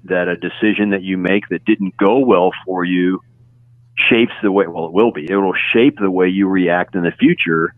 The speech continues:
Um, we've all seen many, many movies and stories of people who, because they made a mistake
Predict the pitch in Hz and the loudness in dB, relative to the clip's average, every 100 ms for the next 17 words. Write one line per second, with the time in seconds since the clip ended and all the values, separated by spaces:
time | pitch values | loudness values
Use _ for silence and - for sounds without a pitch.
0 | _ _ _ - 95 95 92 90 92 101 | _ _ _ -4 0 2 2 0 2 4
1 | 107 95 101 104 - 98 95 92 92 92 | 4 4 0 -2 -4 -2 0 -2 -6 -4
2 | 98 113 113 98 92 95 98 98 98 92 | 0 0 0 0 -2 -2 -2 0 0 0
3 | 87 85 - 101 104 98 90 85 85 - | -2 -8 -2 2 2 2 0 0 -4 -4
4 | - 101 95 87 - 101 95 92 87 - | -6 -4 -2 -2 2 4 4 4 0 -6
5 | - - - 104 104 98 110 113 107 101 | -20 -20 -20 -2 -2 2 2 0 0 0
6 | 98 104 95 90 - - 110 104 95 | 2 4 2 -2 -10 -6 0 2 2